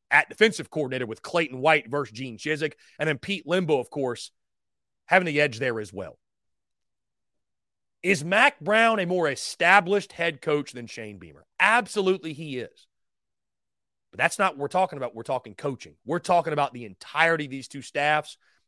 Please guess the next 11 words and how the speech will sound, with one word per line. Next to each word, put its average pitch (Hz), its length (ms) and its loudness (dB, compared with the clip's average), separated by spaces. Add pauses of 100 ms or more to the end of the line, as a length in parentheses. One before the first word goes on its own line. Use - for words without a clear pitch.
In 98 120 -10
my 135 200 2
opinion, 156 420 -2
guys, 143 380 2 (320)
South 214 480 4
Carolina 165 580 -2 (400)
does 190 480 4 (240)
have 170 500 4 (340)
the 147 120 -4
coaching 202 560 0
advantage. 107 540 -14